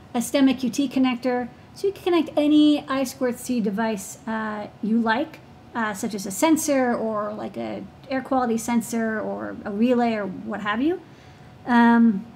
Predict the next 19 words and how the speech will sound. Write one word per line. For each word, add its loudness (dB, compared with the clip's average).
an -4
A 0
D -6
C. -2
So -4
plugging 0
this 0
into 2
my -4
Feather. -4
Okay, -12
and -8
then -4
I'm -4
going -6
to -10
plug -6
this -10
in. -2